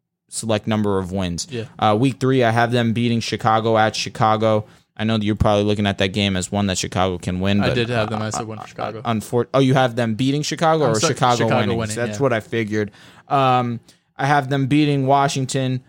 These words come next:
Speaker 1: uh, and I have them beating Jacksonville week seventeen, and that's really it. I, I mean, I really tried to, to be fair in my assessments with, with their schedule, but I just don't see it happening where they're, they're beating, uh, they're not, I don't see them beating the Colts.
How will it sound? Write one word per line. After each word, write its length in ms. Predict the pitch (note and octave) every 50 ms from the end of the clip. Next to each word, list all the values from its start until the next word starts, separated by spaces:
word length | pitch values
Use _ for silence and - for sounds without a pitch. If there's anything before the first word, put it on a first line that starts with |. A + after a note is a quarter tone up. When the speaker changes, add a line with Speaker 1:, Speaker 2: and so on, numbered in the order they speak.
| _ _ _ _ _ _
Speaker 1:
uh, 260 | - C#3+ B2+ B2 - - - -
and 120 | C#3 C3+
I 60 | B2+ A#2+
have 240 | B2+ C#3 C3+ C3
them 160 | B2+ C3 B2+ B2
beating 320 | A2+ C3 C3+ B2 B2 A#2+
Jacksonville 600 | G2+ A#2 B2 A#2+ A#2+ - B2+ A#2 G#2+ A#2 A2+ A2
week 180 | A2+ A#2+ G#2+ -
seventeen, 640 | - B2 A#2 A2+ A2 G#2+ - - A#2+ A#2 A2+ A2 - _
and 140 | - G#2+ A2+
that's 220 | B2+ E3 F#3+ - -
really 300 | E3 E3 D#3+ C#3+ C3+ C#3
it. 80 | C3+ A#2+
I, 160 | A#2 A#2 - -
I 120 | A#2+ B2
mean, 160 | B2+ B2 B2 B2
I 60 | B2
really 340 | B2 B2 C#3 D#3+ E3+ F3+ E3
tried 400 | - - D#3 C#3 C#3 C#3 B2+ -
to, 380 | - C3 A#2+ A2+ G#2+ G2+ F#2+ - _ _ _ _ _ _ _ _ -
to 440 | - - A2 G#2 G2 F#2 F2 E2 - - _ _ _ A2+ A#2+ A2+
be 480 | G#2+ B2 B2 B2 B2 A#2+ A#2+ A#2 A2 -
fair 640 | - - - - C#3 C3 C3+ C#3 C#3+ D3 D3 - - _ - - - -
in 180 | C3+ C3 B2+
my 160 | B2 B2 A#2+ A#2
assessments 500 | A2+ - C3+ C3 C3 - C#3 C3 - -
with, 160 | A#2+ A#2 - _ _ -
with 180 | A#2+ A#2 A2
their 120 | - A2+ G#2+
schedule, 460 | - - B2 A#2+ A#2+ B2 C#3 C3+ C3
but 300 | A#2 A#2 A#2 A2 G2+ - - _ _ _ _
I 100 | - C3+
just 220 | D#3+ F3+ F3+ D3
don't 200 | B2+ C#3+ C#3 C3+
see 200 | C3 - C#3 C3
it 60 | B2 A#2+
happening 420 | A#2+ A#2 A#2+ - B2 B2 A#2+ A#2+
where 140 | A#2 A#2 A2+
they're, 140 | G#2+ A2 -
they're 220 | - A#2+ A#2 A#2+ A2+
beating, 520 | G#2 A2 B2 B2 A#2+ A#2 A#2 A#2 A2+ A2 - _ _ _ _ _ -
uh, 420 | A2 A2 A2 G#2+ G2 F#2 D#2+ B1 - - - -
they're 200 | - A2 B2 B2
not, 260 | B2 C3 C3 B2+ B2 -
I 140 | - B2 C#3
don't 160 | C#3+ C#3 C#3
see 100 | - C#3+
them 140 | C3 C3 B2+
beating 300 | A#2+ C3 B2 B2 B2 B2+
the 80 | A#2+ G#2+
Colts. 420 | E2 - A2+ A2 G#2+ G2+ - -